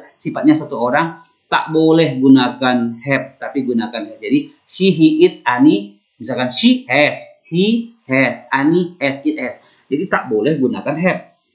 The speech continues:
Untuk subjek I, you, we, they, kalau orangnya lebih dari satu, ani, Antono, kita gunakan have.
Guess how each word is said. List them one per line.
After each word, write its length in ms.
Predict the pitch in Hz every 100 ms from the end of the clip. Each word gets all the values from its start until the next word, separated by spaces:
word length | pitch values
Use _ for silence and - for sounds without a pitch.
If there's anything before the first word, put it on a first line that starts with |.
| _ _
Untuk 380 | - 240 254 302
subjek 560 | - 190 165 170 - - 151
I, 260 | 156 165 143
you, 480 | 143 151 220 233 185
we, 240 | 165 156
they, 560 | 131 113 110 156 190 - _ _ _ -
kalau 240 | 143 143
orangnya 400 | 147 175 208 175
lebih 400 | 165 175 196 143
dari 160 | 131 131
satu, 560 | 107 - 113 170 226 - _ _ _ _ -
ani, 400 | 110 117 135 135
Antono, 560 | 120 117 110 117 147
kita 240 | - 151 196
gunakan 720 | 165 135 139 190 233 233 - _ _ _ -
have. 240 | 190 185